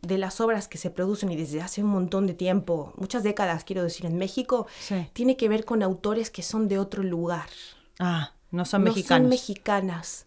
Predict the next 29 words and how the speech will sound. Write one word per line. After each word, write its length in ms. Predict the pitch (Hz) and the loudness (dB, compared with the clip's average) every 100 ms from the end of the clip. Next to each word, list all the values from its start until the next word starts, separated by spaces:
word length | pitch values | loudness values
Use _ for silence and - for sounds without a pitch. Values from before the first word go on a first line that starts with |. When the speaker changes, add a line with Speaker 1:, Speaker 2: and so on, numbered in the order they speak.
| _ | _
Speaker 1:
no. 400 | - 185 196 - - | -4 0 0 -2 -10
Speaker 2:
Ah. 40 | - - - - - - - | -20 -20 -20 -20 -20 -20 -8
Speaker 1:
También 480 | 220 220 226 254 240 | 2 2 8 6 6
las 240 | 208 196 - | 0 -2 0
obras 320 | 226 226 233 | 2 2 0
mexicanas 460 | 226 - - 226 220 | -2 -2 -2 -2 0
son 220 | 226 220 | 4 4
un 80 | 226 | 4
porcentaje 500 | 202 208 196 190 220 | 2 0 0 -2 0
muy 120 | 220 | 2
pequeño 560 | 220 214 220 202 180 170 - | 0 0 2 2 0 -4 -8
Speaker 2:
Ujú. 260 | 156 180 180 | -8 -8 -2
Speaker 1:
de 100 | 196 | 0
todo 300 | 214 208 208 | 2 2 2
este 180 | 208 | 0
cien, 400 | 185 220 202 185 | -4 2 2 2
digamos, 420 | 165 175 190 185 - | 0 2 2 0 -2
incluyendo 840 | 180 175 175 180 196 202 247 285 | -4 -2 -2 2 4 6 6 6
las 220 | - 175 180 | 2 -6 -6
comerciales, 560 | 180 175 180 165 165 | -4 -2 0 2 2
las 200 | 165 160 | 0 -2
institucionales, 920 | 185 180 180 175 175 160 190 220 - - | -4 -6 -10 -8 -6 -6 -4 -4 -6 -14
bueno, 160 | 151 | -14
las 140 | 143 - | -14 -12
independientes, 560 | 165 170 180 175 - | -8 -6 -6 -6 -12
inde-, 200 | 151 - _ - | -12 -16 _ -20
seguramente 720 | - 160 147 156 156 160 151 139 156 _ | -12 -8 -6 -6 -6 -8 -10 -12 -20 _
son 200 | - - | -16 -10
las 180 | 160 - | -10 -10